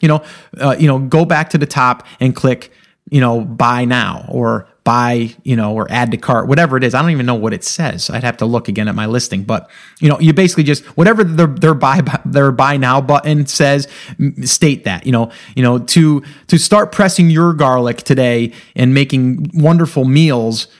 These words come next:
you know, click the buy now button, you know, or click the add to cart button, whatever it is. All right. So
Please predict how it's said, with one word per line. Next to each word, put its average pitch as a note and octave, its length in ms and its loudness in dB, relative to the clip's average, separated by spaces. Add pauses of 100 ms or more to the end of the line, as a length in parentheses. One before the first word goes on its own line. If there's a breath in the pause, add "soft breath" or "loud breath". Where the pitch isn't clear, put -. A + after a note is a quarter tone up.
you B2+ 100 0
know, A#2+ 260 0 (100)
click F3+ 300 0
the D3 300 2
buy C3 400 0
now B2 240 0
button, A2 420 -6 (480)
you A#2 120 -4
know, A2+ 180 0
or A2+ 260 -8
click - 300 -4
the B2 160 0
add A#2+ 160 -2
to G2+ 80 -6
cart - 300 -4
button, D2 280 -10
whatever G#2+ 300 -4
it F2 80 -6
is. - 220 -10 (260 loud breath)
All A#2+ 80 0
right. A#2+ 160 2
So D3 360 0